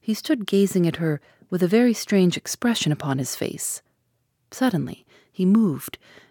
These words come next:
and began quietly turning over the clothes that were lying on the floor.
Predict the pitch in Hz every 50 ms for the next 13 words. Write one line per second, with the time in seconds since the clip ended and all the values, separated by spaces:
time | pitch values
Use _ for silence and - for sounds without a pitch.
0 | - - 180 175 185 180 180 190 180 170 170 - - 214 208 202 190 - 170 170
1 | - - - 180 175 170 165 160 143 151 143 151 - - - - 254 214 143 -
2 | - - - - - - _ _ _ _ - 151 151 160 160 160 165 165 160 160
3 | 156 147 143 139 - - - 214 226 196 143 - - -